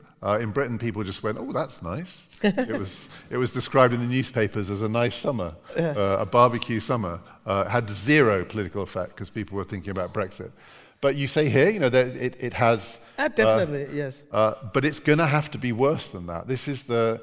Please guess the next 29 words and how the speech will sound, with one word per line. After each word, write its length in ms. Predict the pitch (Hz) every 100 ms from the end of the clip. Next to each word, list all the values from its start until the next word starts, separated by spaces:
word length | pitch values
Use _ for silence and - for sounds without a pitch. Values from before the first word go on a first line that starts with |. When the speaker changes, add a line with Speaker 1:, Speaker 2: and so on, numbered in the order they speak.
| - -
Speaker 1:
you 60 |
know, 20 | 104
the 120 | 104
challenge 520 | - 123 120 110 98
for 100 | -
twenty-first 520 | - 113 104 110 95
century 320 | 110 98 -
democracies, 580 | 98 113 123 - 98 85
is 160 | 95 92 - - - -
if 240 | 139 143
we 120 | 160 156
think 340 | 151 131 113
the 80 | 117
thing 280 | - 139 131
that 80 | 113
will 160 | 110
galvanize 600 | 104 113 113 104 98 98
us 360 | 92 90 - - - - - _ _
is 460 | 113 107 104 90 - - _
the 80 | -
crisis 540 | - 127 123 - 101
that 80 | 120
makes 320 | 110 117 -
us 120 | 104 110
realize 380 | 107 98 95 95
exactly 440 | 90 107 101 110
what's 280 | 92 90 -
at 80 | -
stake 540 | - 101 87 87 -